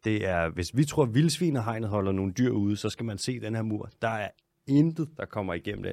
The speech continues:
Ikke medmindre det kan flyve i hvert fald. Og der er altså en del insekter, som ikke er så meget for at flyve så højt. Sommerfugle for eksempel, de flyver sjældent højt op. Måske nogle bier også ikke vil flyve så højt op, specielt nogle af de små. Hvis de kommer højt nok op, kan de jo blive taget af vinden, og så er det gone with the wind.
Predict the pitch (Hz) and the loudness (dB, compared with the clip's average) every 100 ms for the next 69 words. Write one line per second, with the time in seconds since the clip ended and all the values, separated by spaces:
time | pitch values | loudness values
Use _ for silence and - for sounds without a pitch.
0 | - 139 147 117 95 98 98 - 92 98 | -4 -4 0 -2 0 -2 -4 -8 -8 -4
1 | 95 113 107 92 - 87 - - - - | 0 0 0 -4 -8 -12 -14 -20 -20 -20
2 | - - 101 101 107 135 - 120 131 139 | -20 -12 -8 -6 -4 -4 -4 -4 -2 0
3 | 131 - 110 - 120 104 98 120 107 90 | 0 0 0 -2 -6 -4 -4 -6 -8 -8
4 | 110 113 110 - 113 113 90 92 - - | -6 -6 -6 -4 -4 -4 -8 -10 -12 -4
5 | 123 120 147 147 117 98 110 107 104 107 | 2 2 2 0 -2 -2 -6 -8 -10 -10
6 | 110 120 113 - 123 131 120 98 95 - | -8 -4 -4 -2 -2 -2 -4 -4 -6 -8
7 | _ - - - - - 110 - 151 131 | _ -20 -20 -20 -20 -12 -8 -2 0 0
8 | 139 - 139 156 143 113 - - - 110 | -2 -2 -2 0 0 -2 -4 -12 -12 -8
9 | 135 110 107 110 110 107 104 107 - - | -6 -4 -2 -2 -2 -2 -4 -8 -10 -4
10 | 120 120 117 101 101 - 113 131 - _ | -2 0 0 -2 -6 0 0 -2 -8 _
11 | - 98 - 95 82 131 131 - 95 - | -6 -6 -4 -4 -2 -2 -4 -8 -10 -12
12 | 101 92 82 90 - 98 104 95 117 131 | -8 -6 -6 -6 -4 -4 -2 -2 -2 -4
13 | - _ - 95 104 101 98 101 110 107 | -10 _ -12 -6 -6 -4 -2 -2 -2 -4
14 | 104 110 113 | -2 -2 -2